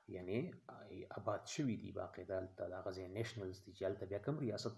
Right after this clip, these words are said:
په وجود کې راغلی دی، که هغه کشمیر دی، که هندوستان دی، که پاکستان دی، نو بیا د هغې، نیشنل، نیشنلټي ورسره ده یا د هغې شهریت او تابعیت ورسره دی.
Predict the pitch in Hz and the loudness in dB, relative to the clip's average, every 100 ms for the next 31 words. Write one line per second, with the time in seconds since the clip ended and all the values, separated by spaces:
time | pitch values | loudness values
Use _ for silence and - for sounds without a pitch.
0 | - 101 101 113 - 95 90 98 90 87 | 0 0 2 -2 0 0 2 0 -2 -2
1 | 92 92 95 98 107 107 101 98 - 87 | -2 -4 -4 -6 -2 -2 -2 -4 -8 -18
2 | - - 101 101 95 101 - - - - | -8 -4 -2 -2 -4 -6 -10 -12 -10 -4
3 | 101 101 95 - - - - - - 101 | -4 -2 -6 -10 -20 -20 -18 -18 -8 -4
4 | 101 110 101 95 101 135 143 - - - | 2 4 4 2 2 0 -6 -10 -12 -12
5 | - - - 107 113 - 101 95 104 110 | -12 -12 -8 -2 -2 -2 -2 -2 -6 -8
6 | 95 - 107 101 95 92 - 90 90 87 | -8 -2 0 2 0 -4 -4 -6 -4 -6
7 | 90 87 95 92 95 95 101 101 90 - | -4 -6 -6 -8 -8 -4 -2 -2 -4 -2
8 | 87 90 90 - 92 90 90 87 | -2 -2 -6 -8 -10 -10 -8 -12